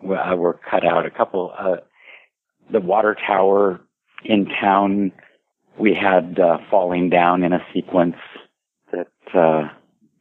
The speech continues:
that we had to lose, and a, a couple other things that had to go out because of budget considerations.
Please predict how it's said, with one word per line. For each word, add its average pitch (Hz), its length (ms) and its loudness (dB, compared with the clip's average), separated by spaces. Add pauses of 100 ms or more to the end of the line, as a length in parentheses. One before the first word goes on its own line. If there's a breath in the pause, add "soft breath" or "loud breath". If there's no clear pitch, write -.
(120)
that 82 120 2
we 85 120 0
had 82 280 -4
to 90 80 -4
lose, 80 480 2
and 78 320 -2 (100)
a, 92 80 -4 (340)
a 104 60 -4
couple 104 320 0
other 92 140 2
things 80 360 -4
that 82 120 -4
had - 340 -8
to 87 140 0 (540)
go 87 180 2
out 87 260 2
because - 300 -2
of 85 140 -2
budget 85 280 0
considerations. 80 720 -2